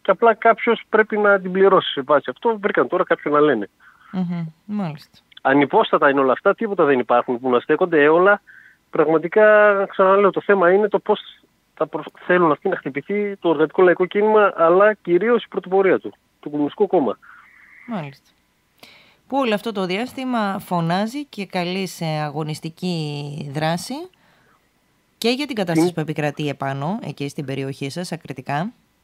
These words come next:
Speaker 2: τη μετατροπή
Speaker 1: Και συνολικά,
Speaker 2: της.
Speaker 1: πράγματι.
Speaker 2: Ναι. Και τώρα, τις κρίσιμες αυτές στιγμές, τι γίνεται
Speaker 1: Την
Speaker 2: με τα
Speaker 1: ίδια ώρα που
Speaker 2: νοσοκομεία;
Speaker 1: δυστυχώς
Speaker 2: Ναι.
Speaker 1: είμαστε στο high peak της, ε, πανδημίας, να το πω έτσι,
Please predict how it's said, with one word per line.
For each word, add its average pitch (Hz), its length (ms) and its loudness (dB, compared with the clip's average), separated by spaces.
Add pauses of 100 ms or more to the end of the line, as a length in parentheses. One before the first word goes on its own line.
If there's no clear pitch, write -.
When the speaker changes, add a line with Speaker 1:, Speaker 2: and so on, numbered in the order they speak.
Speaker 2:
τη 185 120 -10
μετατροπή 160 380 0
Speaker 1:
Και - 60 -4
συνολικά, 127 300 0
Speaker 2:
της. 120 80 2
Speaker 1:
πράγματι. 139 580 0
Speaker 2:
Ναι. 202 300 0 (500)
Και 330 200 0
τώρα, 147 500 0
τις 196 160 -8
κρίσιμες 214 480 -2
αυτές 170 240 -6
στιγμές, 151 600 -8 (680)
τι 277 100 -2
γίνεται 349 240 -2
Speaker 1:
Την 220 100 0
Speaker 2:
με 185 80 2
τα 165 60 0
Speaker 1:
ίδια 170 80 4
ώρα 190 100 6
που 185 60 2
Speaker 2:
νοσοκομεία; 151 280 0
Speaker 1:
δυστυχώς 190 440 2
Speaker 2:
Ναι. 190 60 2
Speaker 1:
είμαστε 180 220 0
στο 160 220 -4
high 180 240 2
peak 180 160 2
της, 147 300 -4
ε, 123 420 0 (140)
πανδημίας, 139 600 0
να 151 80 -8
το 143 100 -6
πω 147 160 -2
έτσι, 147 380 -2